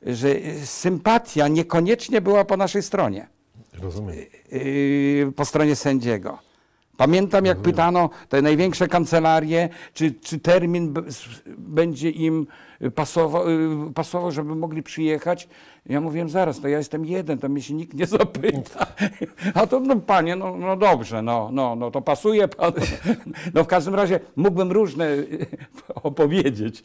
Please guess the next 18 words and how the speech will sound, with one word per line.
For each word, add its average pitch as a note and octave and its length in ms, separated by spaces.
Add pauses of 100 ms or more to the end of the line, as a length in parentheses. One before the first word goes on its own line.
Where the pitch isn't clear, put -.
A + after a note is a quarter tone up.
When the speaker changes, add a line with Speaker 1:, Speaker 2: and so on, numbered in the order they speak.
(140)
Speaker 1:
jak E3 240
to D3 120
było. E3 260
Ważne, D3 520
się D3 140
skończyło C3+ 400
dobrze. G2 300 (120)
Speaker 2:
Dobrze. B2 320
Speaker 1:
Rozumiem, C3 280 (100)
skończyło E3 320
się B2+ 140
dobrze, - 400 (260)
jak C3 180
to B2 200
nasze A#2 420
potyczki A2+ 480
z - 60
sądem A#2+ 440